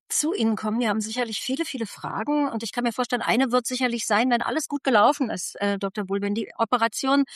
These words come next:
richtig spitze, alle Narben verheilt, man ist wieder belastungsfähig, ähm, ist denn dann ein erfülltes Sexualleben, vielleicht auch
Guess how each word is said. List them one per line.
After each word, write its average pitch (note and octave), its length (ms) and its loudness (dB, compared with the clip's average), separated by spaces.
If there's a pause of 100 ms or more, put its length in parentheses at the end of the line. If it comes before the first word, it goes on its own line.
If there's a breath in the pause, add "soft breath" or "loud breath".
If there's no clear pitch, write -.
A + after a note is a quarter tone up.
(260 loud breath)
richtig B3 240 0
spitze, - 380 0
alle A#3+ 160 2
Narben A3+ 320 2
verheilt, A#3 480 0
man G#3+ 140 0
ist - 140 -10
wieder A3 140 0
belastungsfähig, A3 720 -2 (120)
ähm, G#3+ 240 0 (260 loud breath)
ist - 180 -2
denn C#4+ 100 4
dann B3+ 220 4
ein A3+ 160 0
erfülltes B3 380 -2
Sexualleben, A3+ 800 2
vielleicht G#3 460 -4
auch G3 200 -8